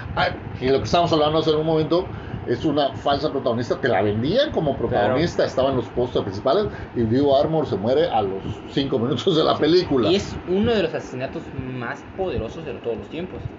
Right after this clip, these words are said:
Speaker 1: Sí.
Speaker 2: Porque, o sea, ¿quién no ha recibido una llamada?
Speaker 1: Claro.
Speaker 2: Media rara, así como que y de repente digan, "Pues, este, me gusta lo que estás haciendo", y,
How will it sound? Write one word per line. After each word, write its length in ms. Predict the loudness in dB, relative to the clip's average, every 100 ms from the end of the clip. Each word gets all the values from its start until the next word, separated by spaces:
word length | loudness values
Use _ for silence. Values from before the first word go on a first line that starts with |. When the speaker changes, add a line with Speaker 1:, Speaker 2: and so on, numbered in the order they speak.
| -16 -16 -12 -6
Speaker 1:
Sí. 80 | 0
Speaker 2:
Porque, 540 | 0 0 -4 -4 -6 -12 -16 -18 -20 -20 -14 -8
o 80 | -8
sea, 360 | -2 0 2 0 -2
¿quién 200 | 0 2
no 80 | 2
ha 20 |
recibido 380 | 2 0 -2 -2
una 120 | -2
llamada? 460 | -2 -2 0 -2 -2 -8 -10 -10 -10 -10 -10
Speaker 1:
Claro. 160 | -12 -12 -12 -18 -20 -14 -8
Speaker 2:
Media 240 | -2 -2
rara, 340 | 0 0 2 2
así 200 | -2 -8
como 240 | -8 -8 -10 -10
que 180 | -10 -10 -12 -16 -18 -18 -16 0
y 40 |
de 40 | 2
repente 400 | 2 -2 0 0
digan, 320 | 0 0 -2 -4 -10 -12 -16 -14 -10 -4
"Pues, 400 | -4 -4 -10 -12
este, 300 | -12 -10 -8
me 160 | -4 -4
gusta 240 | -4 -2
lo 100 | -2 -2
que 60 |
estás 280 | -6 -4 -4
haciendo", 460 | -4 -4 -4 -6 -8
y, 100 | -10